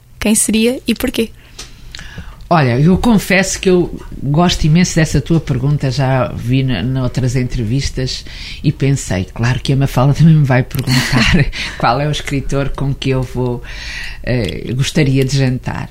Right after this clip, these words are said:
Speaker 2: Pronto, e, e eu, ehm, tive alguma dificuldade em escolher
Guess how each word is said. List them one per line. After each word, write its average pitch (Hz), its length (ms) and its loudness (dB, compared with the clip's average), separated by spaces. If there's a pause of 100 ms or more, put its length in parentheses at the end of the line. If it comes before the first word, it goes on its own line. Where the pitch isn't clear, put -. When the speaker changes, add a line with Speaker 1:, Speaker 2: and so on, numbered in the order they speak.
(200)
Speaker 2:
Pronto, 139 520 -2
e, - 360 -6 (280)
e 143 280 0
eu, 170 320 2 (520)
ehm, 139 880 2 (1120)
tive 131 220 0
alguma 123 320 0
dificuldade 123 640 2
em 123 60 4
escolher 117 520 -4